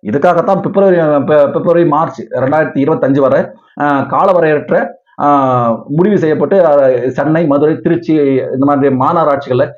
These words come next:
ஆ, குடிநீர், குடிநீர் விநியோகத்திற்கான, ஆ, திறன் மீட்டர், ஆ, பொ-, பொருத்தக்கூடிய பணி தொடர்ச்சியா நடந்துட்டு இருக்கு. நீங்க, ஆ, இந்த ஏரியாக்காரங்களா தான் தெரியும் இல்ல, ஆ, செ-, சென்னை, மதுரை,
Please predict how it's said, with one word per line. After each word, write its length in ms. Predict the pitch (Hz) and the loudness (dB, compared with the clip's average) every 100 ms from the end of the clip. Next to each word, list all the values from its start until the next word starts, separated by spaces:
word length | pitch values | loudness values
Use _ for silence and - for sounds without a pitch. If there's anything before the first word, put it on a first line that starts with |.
| _ _ - | _ _ 0
ஆ, 220 | 143 135 | 2 2
குடிநீர், 560 | 127 - 170 196 202 180 | 0 -2 0 2 2 2
குடிநீர் 320 | 160 180 160 | 2 0 0
விநியோகத்திற்கான, 720 | 156 185 175 143 139 139 185 - _ _ _ - | 2 2 0 0 -2 -2 -4 -10 _ _ _ -6
ஆ, 100 | 135 | -4
திறன் 260 | 131 196 208 | 0 0 2
மீட்டர், 300 | 185 180 170 | 2 2 2
ஆ, 260 | 156 139 | 2 0
பொ-, 360 | 131 135 143 127 | 0 0 0 0
பொருத்தக்கூடிய 500 | 156 165 185 151 139 | -2 -2 0 0 0
பணி 360 | 139 156 - - _ 131 | 0 -2 -4 -10 _ -4
தொடர்ச்சியா 220 | 143 135 | 0 0
நடந்துட்டு 220 | 143 151 | 0 -2
இருக்கு. 180 | 175 123 | -2 -2
நீங்க, 180 | 131 139 131 127 123 - | 2 4 4 4 2 0
ஆ, 100 | 139 131 123 117 117 _ | 0 0 2 0 -4 _
இந்த 140 | 139 139 | -2 0
ஏரியாக்காரங்களா 580 | 143 185 165 156 151 | 2 2 2 0 0
தான் 120 | 147 - | 0 0
தெரியும் 340 | 139 135 - _ _ _ | 0 -2 -8 _ _ _
இல்ல, 400 | 131 190 269 - _ - | -2 -2 -2 -12 _ -4
ஆ, 60 | |
செ-, 280 | 135 139 135 | -2 2 2
சென்னை, 400 | 127 143 151 160 | 2 0 0 0
மதுரை, 420 | 139 139 151 151 | 0 2 0 -2